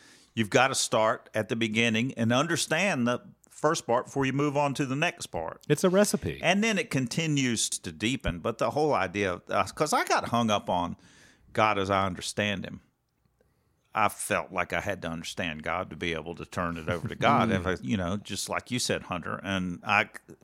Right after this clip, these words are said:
Speaker 1: well, what am I gonna turn it over to? The nothing? Yes.
Speaker 2: <laughs> Yeah, it doesn't really matter what you turn it over to. Just turn it
Speaker 1: Doesn't,
Speaker 2: over.
Speaker 1: doesn't matter.
Speaker 2: And, you know,
Speaker 1: Doesn't
Speaker 2: I
Speaker 1: matter.
Speaker 2: also liked, Hunter, that you, you, you mentioned the, the figuring out stuff. Um,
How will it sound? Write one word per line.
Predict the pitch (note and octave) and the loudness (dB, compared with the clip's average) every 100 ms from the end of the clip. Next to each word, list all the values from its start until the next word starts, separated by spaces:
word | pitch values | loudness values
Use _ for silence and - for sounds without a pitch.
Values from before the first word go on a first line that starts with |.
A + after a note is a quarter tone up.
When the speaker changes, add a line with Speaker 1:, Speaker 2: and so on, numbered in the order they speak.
| A2+ - | -20 -8
Speaker 1:
well, | B2 D3 | -2 0
what | D3+ F#3 | 2 2
am | G#3 | 2
I | A#3+ | 0
gonna | B3+ A3 | 0 2
turn | E3+ G3 | 0 2
it | F#3 | 2
over | G#3+ G#3 | 2 2
to? | C#3+ C3+ | -2 -2
The | G2 E2+ G#2 | -2 0 0
nothing? | G#2+ A2+ C3+ G3 F#3+ - - - _ _ _ _ | 2 2 2 0 -2 -4 -16 -20 _ _ _ _
Yes. | F2+ F2 F2+ - - - _ _ _ _ - | -4 -2 0 -2 -6 -8 _ _ _ _ -10
Speaker 2:
<laughs> | - - - A2 - F#2+ - - _ | -6 -6 -6 -8 -8 -12 -10 -14 _
Yeah, | F#3+ | -2
it | F#3 | 6
doesn't | G3 A#3 | 8 10
really | B3 A#3+ | 10 12
matter | A#3+ A#3 | 10 12
what | A3 | 10
you | - | 8
turn | A3 A3+ | 6 8
it | A3+ | 10
over | A#3 F#3+ | 10 10
to. | F#3 F3+ | 8 8
Just | F3+ - | 6 8
turn | G3+ | 10
it | A3 | 12
Speaker 1:
Doesn't, | A#3 A3 | 12 12
Speaker 2:
over. | G#3 G#3 D#3 | 12 12 10
Speaker 1:
doesn't | C3+ D3+ | 8 2
matter. | D3+ D#3 A#2+ F2 - - - E2 | 4 2 2 0 -4 -20 -8 6
Speaker 2:
And, | D#3+ | 8
you | E3 | 8
know, | - | 8
Speaker 1:
Doesn't | D3+ | 10
Speaker 2:
I | E3 | 10
Speaker 1:
matter. | |
Speaker 2:
also | F3+ G3 F#3+ | 10 8 6
liked, | C3+ B2+ - | 4 2 2
Hunter, | A#2 A2+ A2 | -4 -2 0
that | G#2 - | 0 0
you, | A#2+ | -2
you, | G#2 G#2+ G2+ | -2 -4 -2
you | G2+ | -2
mentioned | G#2 G#2 G#2 F#2 | -2 -2 -2 -2
the, | F2+ F2 | 0 -2
the | D#2+ | -2
figuring | - G#2+ G2+ F#2+ | -2 0 0 -2
out | F2+ G#2 | -4 -6
stuff. | - B2 A#2+ - - _ - | -6 -4 -4 -8 -20 _ 0
Um, | G#2 | 0